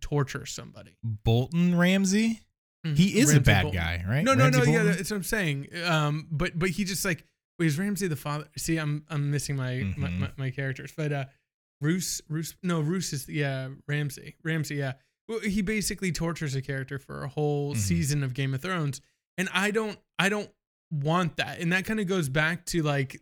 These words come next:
Speaker 1: like, the word. How far back are they gonna go to establish the character? Like, where, where do you think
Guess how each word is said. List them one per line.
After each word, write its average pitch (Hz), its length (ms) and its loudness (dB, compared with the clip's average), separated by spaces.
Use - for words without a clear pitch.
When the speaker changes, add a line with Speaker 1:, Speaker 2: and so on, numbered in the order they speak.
Speaker 1:
like, 151 280 0
the 156 80 0
word. 143 640 0
How 202 220 -2
far 214 200 -4
back 165 320 0
are 180 60 -2
they 160 120 -2
gonna 147 200 0
go 143 340 0
to 147 200 -4
establish 139 760 -2
the 143 160 -2
character? 165 540 0
Like, 160 220 -10
where, 160 300 -2
where 170 180 2
do 180 80 -2
you 185 80 -2
think 160 320 -4